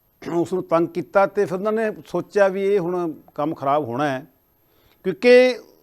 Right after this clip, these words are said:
ਸਰਬਜੀਤ ਨੇ, ਜਿਹੜੇ ਨੂਰ ਹੁਸੈਨ ਕੁੜੀ ਆ ਇਹ, ਇਸ ਨੇ ਪਾਕਿਸਤਾਨ ਦੀ ਨਾਗਰਿਕਤਾ ਲੈਣ ਵਾਸਤੇ ਵੀ ਅਰਜ਼ੀ ਪਾ ਦਿੱਤੀ ਆ,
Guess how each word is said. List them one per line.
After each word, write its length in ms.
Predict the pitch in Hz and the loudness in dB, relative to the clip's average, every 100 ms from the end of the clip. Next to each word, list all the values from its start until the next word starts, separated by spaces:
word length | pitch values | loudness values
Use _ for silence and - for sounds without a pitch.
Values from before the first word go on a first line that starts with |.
| - | -20
ਸਰਬਜੀਤ 920 | - 180 208 214 180 226 233 233 175 | -4 2 2 2 -2 -2 0 -2 2
ਨੇ, 200 | 233 226 | 2 2
ਜਿਹੜੇ 160 | 220 233 | 2 2
ਨੂਰ 260 | 196 202 202 | 4 4 2
ਹੁਸੈਨ 360 | 185 196 180 | 2 2 0
ਕੁੜੀ 340 | - 170 175 175 | -4 -6 -2 0
ਆ 120 | 156 | 2
ਇਹ, 240 | 156 170 - - | 0 -2 -8 -4
ਇਸ 340 | 170 180 180 | -2 -2 -4
ਨੇ 380 | 151 139 143 208 - _ _ _ _ _ _ _ _ _ - | -6 -4 -6 -8 -14 _ _ _ _ _ _ _ _ _ 4
ਪਾਕਿਸਤਾਨ 840 | 196 - 247 - 202 196 196 190 | 4 6 -2 2 4 6 4 0
ਦੀ 100 | 180 | -2
ਨਾਗਰਿਕਤਾ 480 | 180 170 156 160 196 | 4 4 4 0 2
ਲੈਣ 200 | 180 170 | 2 2
ਵਾਸਤੇ 480 | 165 156 - - 156 | 4 2 0 -4 -2
ਵੀ 160 | 156 | 2
ਅਰਜ਼ੀ 300 | 151 117 131 | 0 0 -8
ਪਾ 240 | 139 139 123 | -2 -2 -2
ਦਿੱਤੀ 280 | - 117 | -4 -10
ਆ, 60 | 113 | -10